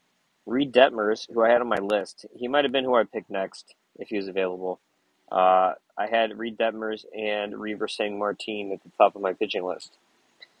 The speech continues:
Next was Cole Calhoun, Carlos Estevez, Francisco Mejia, J D Davis, David Peralta, and then Salfino snipes me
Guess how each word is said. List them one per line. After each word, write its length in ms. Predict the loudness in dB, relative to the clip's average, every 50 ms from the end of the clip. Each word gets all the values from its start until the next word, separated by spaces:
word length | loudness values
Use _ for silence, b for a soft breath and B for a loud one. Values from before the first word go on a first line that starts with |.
| _ _ _ _ _ _ _ -2
Next 280 | 0 0 0 0 -2
was 100 | -8 -6
Cole 220 | 0 4 4 4 4
Calhoun, 640 | 6 6 6 6 6 2 0 0 0 -2 -4 -8 _ _ _ _ -6
Carlos 360 | 4 8 8 10 10 8 6 4
Estevez, 760 | 0 2 2 2 2 0 2 4 6 6 6 4 2 -4 -16 _ _ _ _ _ _ _ _
Francisco 420 | -10 -10 -8 -8 -10 -8 -4 -4 -4
Mejia, 560 | -4 -4 -4 -2 2 4 6 6 6 4 2 _ _ _ _ _ _ -8
J 120 | -6 -2 -2
D 100 | -2 -2
Davis, 520 | 0 0 0 0 0 -2 -4 -6 -8 -14 _ _ -2
David 240 | -2 -2 -2 -4 _ 0
Peralta, 500 | 2 2 2 2 2 0 0 0 0 -2 _ _ _ _ _ _ _ _ _ _ -10
and 180 | -6 -6 -2 0
then 340 | 2 2 4 2 2 0 -4 _ _ _ _ _ _ _ -20
Salfino 760 | -12 -4 0 4 4 4 4 2 -2 -8 -6 -4 -4 -4 -6
snipes 440 | -6 -6 -6 -6 -4 -6 -6 -10 -12
me 260 | -10 -8 -8 -8 -10